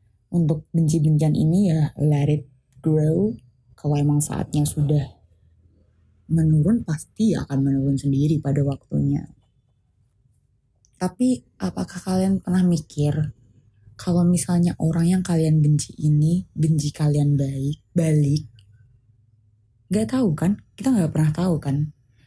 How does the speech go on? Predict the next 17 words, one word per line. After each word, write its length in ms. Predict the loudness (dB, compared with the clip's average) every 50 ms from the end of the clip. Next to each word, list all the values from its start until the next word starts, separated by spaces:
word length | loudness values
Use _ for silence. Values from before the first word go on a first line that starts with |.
| _ _ _
Karena 260 | -4 -2 -2 -2 -2
perspektif 800 | -2 -2 -4 -4 -4 -4 -6 -6 -6 -8 -12 -6 -4 -4 -4 -4 -2 -2
orang 540 | 0 0 0 0 0 0 0 0 -2 -4 -6 _ _ _ _ _ _ _ _
itu 220 | -6 -4 -2 -2
selalu 260 | -2 0 0 0 0 2
beda-beda. 540 | 2 0 0 -2 -2 -2 -4 -4 -6 -12 -14 -16 -20 -20 -20 _ _ _ _ _ _ _ _ -2 0
Mungkin 400 | 0 0 0 -2 -2 -2 -2 -2 -2
aku 420 | -4 -2 -2 -4 -4 -4 -4 -4 -4 -4
cerita 500 | -2 -2 -2 -2 -2 -2 -2 -2 0 -2 -2
ke 160 | -4 -4 -2
seseorang 640 | -2 -2 -4 -8 -8 -6 -4 -2 -2 0 0 0 0
tentang 480 | 0 0 -2 0 2 0 0 0 -2 -6 -12 _ _ _
kisah 520 | -6 -4 -2 -2 0 0 -2 -4 -4 -6
aku 240 | -8 -8 -4 0 2
benci 240 | 2 2 2 2 0
seseorang 520 | -2 -4 -4 -4 -4 -2 0 -2 -2 0 0
ini, 340 | 0 2 2 2 0 -2